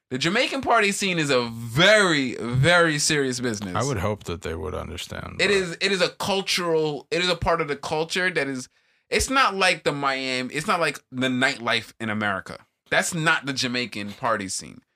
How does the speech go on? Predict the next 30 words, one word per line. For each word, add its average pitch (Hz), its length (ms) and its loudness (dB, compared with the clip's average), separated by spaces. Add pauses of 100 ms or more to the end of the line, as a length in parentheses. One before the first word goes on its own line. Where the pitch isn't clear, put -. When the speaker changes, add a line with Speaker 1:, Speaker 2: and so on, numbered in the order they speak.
(220)
Speaker 1:
The 120 100 -8
Jamaican 196 560 -2
party 175 340 0
scene 156 500 -6 (320)
is 135 160 -4
a 123 60 0
necessary 151 840 -2 (200)
outlet 117 420 -2
for 117 180 -8
an 117 80 -8 (100)
ultra-conservative 110 1200 -4
culture. - 500 -8 (420)
Yeah, 139 420 -4
people 247 200 -4
don't 240 140 2
seem 220 120 -2
to 196 60 0
understand 156 340 -2
that 120 100 -2
the 117 140 -2
vast 135 420 0
majority 135 360 0
of 110 160 -4
Jamaican 104 500 -6
culture 110 340 -4
is 87 120 -6
very 110 300 2
conservative. - 560 -10 (880)
Extremely 160 1040 4
conservative. 113 800 -4